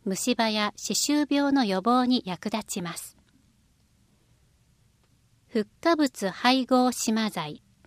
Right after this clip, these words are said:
フッ素入り歯磨き粉や、フッ素化物塗布、フッ素塗布などの利用により、再石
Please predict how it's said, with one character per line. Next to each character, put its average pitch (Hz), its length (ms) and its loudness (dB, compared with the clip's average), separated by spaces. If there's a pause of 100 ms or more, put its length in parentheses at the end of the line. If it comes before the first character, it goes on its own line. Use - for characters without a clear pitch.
(640)
フ - 140 -6
ッ - 20 -2
素 - 340 -2
入 254 120 0
り 254 200 0
歯 - 140 -6
磨 220 320 -2
き - 120 -14
粉 170 160 -10
や、 160 240 -12 (1120)
フ - 140 -6
ッ 214 40 -2
素 - 300 -2
化 302 180 0
物 - 340 -4
塗 226 180 -2
布、 - 280 -10 (920)
フ 220 120 -4
ッ 196 60 -2
素 - 240 0
塗 311 160 0
布 262 160 -4
な 220 160 0
ど 196 100 0
の 175 160 -2
利 185 180 -4
用 247 180 0
に 233 180 0
よ 208 100 0
り、 202 220 -4 (680)
再 226 260 0
石 240 260 -2